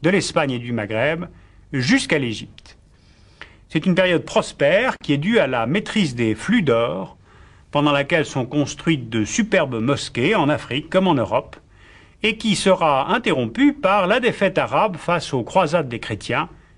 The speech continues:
précisément en Espagne en douze cent douze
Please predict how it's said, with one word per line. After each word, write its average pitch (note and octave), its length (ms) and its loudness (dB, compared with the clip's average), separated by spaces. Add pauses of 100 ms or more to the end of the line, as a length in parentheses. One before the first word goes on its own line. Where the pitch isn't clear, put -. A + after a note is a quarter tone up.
(140)
précisément D3 680 2
en G3 120 2
Espagne D#3+ 540 0
en G#2+ 80 -2
douze F#3+ 200 -2
cent A#2+ 200 0
douze D#3+ 440 -2